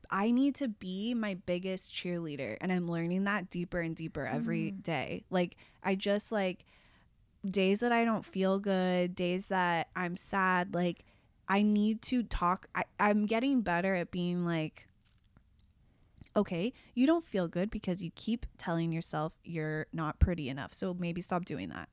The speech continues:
Speaker 1: And then I'm like, "Yeah, you're right. Okay." Like, I have these
Speaker 2: Like
Speaker 1: conversations.
Speaker 2: self-parenting.
Speaker 1: Well, yeah, exactly. Or, like, "Okay, maybe you're not, you don't feel good because someone has crossed a boundary with you and it's time that you acknowledge that." Okay, yeah,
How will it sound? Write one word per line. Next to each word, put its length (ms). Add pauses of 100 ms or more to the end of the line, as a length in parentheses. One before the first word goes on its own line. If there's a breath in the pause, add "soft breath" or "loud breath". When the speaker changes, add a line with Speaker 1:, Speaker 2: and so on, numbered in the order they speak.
Speaker 1:
And 80
then 80
I'm 100
like, 200
"Yeah, 140
you're 200
right. 240
Okay." 460 (100)
Like, 140
I 60
have 180
these 120
Speaker 2:
Like 40
Speaker 1:
conversations. 520
Speaker 2:
self-parenting. 760
Speaker 1:
Well, 80
yeah, 300
exactly. 680
Or, 320
like, 340 (220 loud breath)
"Okay, 200
maybe 240
you're 100
not, 200 (100)
you 100
don't 180
feel 140
good 180
because 280
someone 300
has 120
crossed 380
a 20
boundary 480
with 160
you 160
and 140
it's 140
time 340 (140)
that 200
you 300
acknowledge 460
that." 180 (100)
Okay, 260
yeah, 260